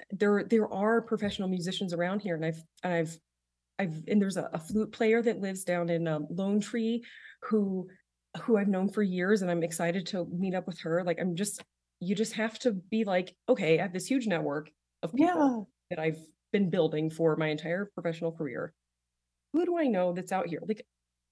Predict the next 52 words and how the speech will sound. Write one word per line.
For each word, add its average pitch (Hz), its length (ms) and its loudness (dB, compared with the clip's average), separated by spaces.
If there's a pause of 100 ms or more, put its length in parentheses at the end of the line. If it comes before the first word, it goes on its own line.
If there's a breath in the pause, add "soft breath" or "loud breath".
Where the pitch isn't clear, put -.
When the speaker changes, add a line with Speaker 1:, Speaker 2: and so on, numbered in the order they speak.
(140)
Speaker 1:
you 208 140 4
know 294 180 4
somebody 202 480 0
almost 202 320 0
everywhere, 180 400 0
really, 185 540 4
it 165 80 0
Speaker 2:
Yeah. 165 60 4
Speaker 1:
ends 165 160 2
up - 120 -4
being. 180 360 -4 (200)
Speaker 2:
Yep. 175 240 4 (240)
Speaker 1:
So 185 100 -2
Speaker 2:
Yep. 175 220 6 (360 loud breath)
Speaker 1:
then 226 100 4
you 240 120 6
can 240 200 6 (160)
end 247 160 4
up 226 120 2
building 233 240 4
relationship 220 580 0
off 226 140 -6
that 254 160 -4
one 220 280 0
person 247 380 0
almost, 160 420 -8
you 165 80 -2
know? 202 380 -2
Speaker 2:
Right, 147 320 -2 (320)
right. 196 340 -2 (360 loud breath)
Well, 254 100 6
and 220 200 6 (100)
a 214 60 4
couple 285 280 8
of 254 140 6 (120)
things 208 220 2
that 180 80 4
I 170 60 6
wanted 160 300 6
to - 140 -4
isolate 185 380 2
that 151 100 2
you 165 80 2
said 202 380 6
were 151 280 2 (320 soft breath)
just - 180 -2
reaching 202 400 6
out, 156 240 2
being 220 260 8
proactive 190 500 6
about 165 300 6
just - 220 -4